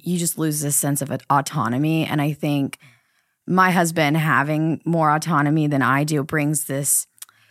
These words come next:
um, kind of peacefulness because I still struggle with feeling like anything my son isn't doing correctly isn't a, a reflection of me. Like,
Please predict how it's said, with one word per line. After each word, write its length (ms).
um, 400
kind 200
of 160
peacefulness 760
because 560
I 300
still 340
struggle 360
with 220
feeling 380
like 300
anything 420
my 180
son 460
isn't 320
doing 220
correctly 340
isn't 160
a, 180
a 40
reflection 480
of 120
me. 180
Like, 280